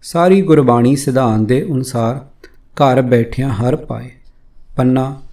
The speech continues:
ਚਾਰ ਸੌ ਛਿਆਲੀ ਦੀ ਹੀ ਗੱਲ ਹੈ। "ਚਿੱਤ ਚੱਲੇ ਵਿਤ ਜਾਵਣੋ, ਸਾਖਤ ਡੋਲ ਡੁਲਾਏ, ਬਾਹਰ ਢੂੰਡ ਬਿਗੁਚੀਏ, ਘਰ ਮੈਂ ਵਸਤ ਸੁਥਾਏ,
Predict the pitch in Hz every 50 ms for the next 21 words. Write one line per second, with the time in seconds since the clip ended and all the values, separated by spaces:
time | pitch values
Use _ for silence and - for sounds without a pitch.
0 | - - - - - 131 123 123 127 123 - - 151 135 - - 127 123 120 117
1 | 110 117 123 117 123 139 123 123 151 143 127 117 107 113 98 90 113 135 - -
2 | - - _ _ _ - - - - - - - - - - - - - - -
3 | - - - - - - - _ _ - - - - - - - - - 139 151
4 | 139 147 175 160 - 139 127 127 127 131 131 131 135 127 - - - 127 110 120
5 | 143 139 139 156 135 120 113 107 107 110 113 131 160 85 82 - - - - -
6 | - - - 120 117 123 123 117 123 - - - 135 120 113 117 113 - - -
7 | - - - - 123 110 110 117 120 123 127 139 143 151 147 135 135 123 110 107
8 | 107 107 107 110 120 139 - - _ - - - - - 131 113 123 127 151 151
9 | 143 160 160 160 156 156 156 156 147 127 117 117 120 131 127 123 127 120 107 127
10 | 127 127 - 160 143 135 120 110 113 110 - - - - - - - _ - -
11 | 147 139 120 110 117 131 156 165 160 139 131 120 110 - - 143 135 - - 123
12 | 120 - 110 110 104 104 110 120 135